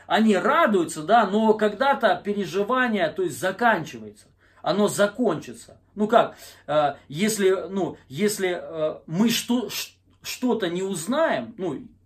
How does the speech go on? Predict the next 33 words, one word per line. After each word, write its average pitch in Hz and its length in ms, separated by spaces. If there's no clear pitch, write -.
или 175 160
вы 175 220
что-то 175 400
не 170 160
знаете, 165 420
оно 214 300
закончится. 214 840
Но 208 380
есть 190 480
определённые 185 840
ключи, 190 600
чтобы 196 340
это 226 300
не 208 140
закончилось, 214 760
но 190 140
ещё 226 340
и 220 100
усиливалось. 208 920
И 170 80
вот 220 240
если 240 400
только 226 380
в 185 80
этом 247 320
случае 226 600
это 220 220
не 226 120
закончится, 220 800
а 175 40
это 233 240
будет 214 320
усиливаться, 208 840